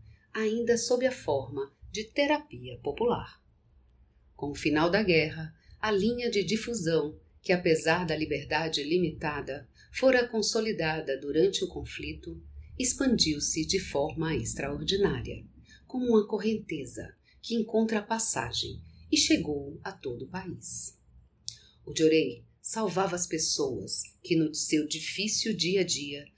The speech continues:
sofriam com doenças, problemas financeiros e conflitos. E os ensinamentos do mestre tornavam-se a luz que ilumina o caminho daqueles que perderam o rumo a seguir.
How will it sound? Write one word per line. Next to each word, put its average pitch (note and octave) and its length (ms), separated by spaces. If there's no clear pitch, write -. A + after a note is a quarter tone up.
sofriam G#3 760
com C#3 200
doenças, E3 920
problemas G3+ 540
financeiros D#3 920
e - 80
conflitos. - 960
E D4 100
os D4+ 80
ensinamentos A3+ 880
do C3+ 100
mestre D#3 540
tornavam-se G#3 1040
a A3+ 140
luz F#3 600
que B3+ 120
ilumina A#3 760
o D4 80
caminho F3 560
daqueles D3+ 800
que C#4+ 120
perderam G3+ 500
o G3+ 40
rumo F#3+ 640
a - 80
seguir. C3+ 520